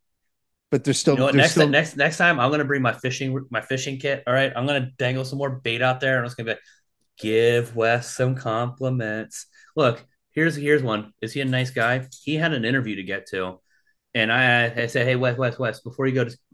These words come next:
Speaker 2: can we sneak one more photo in? Can we sneak one more? It's my daughter's first Bearcat game she's attended." She's a, she's, like, thirteen months. She has no idea what's going on. <laughs>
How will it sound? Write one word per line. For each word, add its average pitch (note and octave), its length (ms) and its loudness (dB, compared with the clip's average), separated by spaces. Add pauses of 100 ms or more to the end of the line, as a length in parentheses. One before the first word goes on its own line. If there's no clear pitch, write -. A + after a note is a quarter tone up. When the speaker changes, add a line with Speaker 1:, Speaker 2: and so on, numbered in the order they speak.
(120)
Speaker 2:
can C3 120 -6
we B2+ 80 0
sneak C3 280 -6
one B2+ 100 0
more C3 140 0
photo B2 380 0
in? C3 260 -2 (460)
Can A2+ 100 -6
we G#2 60 -4
sneak B2+ 280 -6
one B2 140 -2
more? A#2+ 180 0
It's A2+ 140 -8
my A2+ 80 -2
daughter's A2 380 -2
first G#2+ 240 -4
Bearcat G2+ 440 -4
game F2+ 180 -10
she's F2+ 180 -16
attended." F2 460 -10 (880)
She's E3 500 -4
a, D3 240 4
she's, D3 240 -6
like, D#3+ 180 0
thirteen F#2+ 380 -4
months. D#2+ 240 -12
She A#2 220 -6
has A2 180 -4
no F#2+ 180 -4
idea E2 260 -4
what's D#2+ 180 -12
going D#2+ 260 -16
on. D#2+ 180 -20 (520)
<laughs> - 100 -14